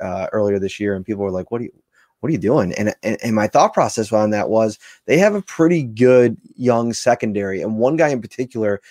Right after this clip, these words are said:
that I'm really interested to see in this matchup, now that he's had some time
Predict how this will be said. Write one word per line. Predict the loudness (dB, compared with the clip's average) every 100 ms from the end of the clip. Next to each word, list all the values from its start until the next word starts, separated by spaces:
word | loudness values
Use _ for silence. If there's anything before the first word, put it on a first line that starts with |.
| -20 -4
that | -2
I'm | 0 4
really | 6 4
interested | 2 -2 -4
to | -4
see | -6 -4 -2 -2
in | -4 -4
this | -4 -4
matchup, | -4 -6 -6 -6
now | -2 -2
that | -4
he's | -8 -6
had | -6 -6
some | -14
time | -6 -4 -2 -4